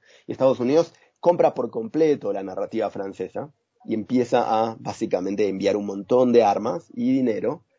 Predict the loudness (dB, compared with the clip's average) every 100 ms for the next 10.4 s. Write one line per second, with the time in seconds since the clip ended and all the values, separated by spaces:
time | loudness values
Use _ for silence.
0 | _ -8 -8 -4 -2 -2 -4 -6 2 4
1 | 4 2 -4 _ _ _ _ _ _ -4
2 | 0 0 2 4 6 4 2 0 -2 -2
3 | -4 -8 -10 -6 -6 -6 -12 _ -8 -8
4 | -2 2 4 4 2 0 -4 -8 -10 -10
5 | -10 -8 -6 -6 -6 -6 -2 0 4 4
6 | 2 -6 _ -4 -2 -2 -4 -2 0 2
7 | 0 -4 -4 -6 -6 -14 -20 _ _ 0
8 | 2 4 6 4 2 0 0 2 2 0
9 | 2 0 0 _ _ _ _ 0 2 2
10 | 2 0 0